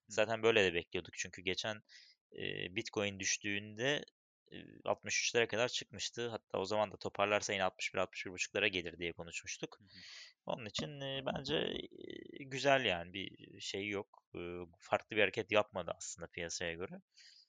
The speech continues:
Speaker 2: Bence bundan sonra altcoin'ler ve Bitcoin el ele birazcık daha yukarıya doğru giderler diye düşünüyorum ben.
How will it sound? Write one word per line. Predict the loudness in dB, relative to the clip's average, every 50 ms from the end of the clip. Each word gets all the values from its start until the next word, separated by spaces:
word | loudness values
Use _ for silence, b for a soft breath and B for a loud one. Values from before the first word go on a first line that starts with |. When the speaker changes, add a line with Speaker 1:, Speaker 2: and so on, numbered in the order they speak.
| b b b _ _ _ _ -10
Speaker 2:
Bence | -6 -6 -6 -4 -6 -6 -6
bundan | -6 -4 -2 -2 -2
sonra | 0 -2 -2 0 2 2
altcoin'ler | 2 0 -2 -4 -4 -2 -2 -2 0 2 2 2 2 0 0 2
ve | 2 2 2
Bitcoin | 0 -4 0 2 2 2 2 0 2
el | 4 6 6
ele | 6 6 6 4 2 0 -4
birazcık | -12 -4 0 0 0 0 -2 -2 _ 0
daha | 0
yukarıya | 0 0 0 0 2 2 2 2
doğru | 0 -4 -4
giderler | -4 0 0 0 2 0 -2 -6 -6 -6
diye | -6 -6 -6
düşünüyorum | -6 -6 -6 -4 -4 -6 -6 -6 -8
ben. | -10 -10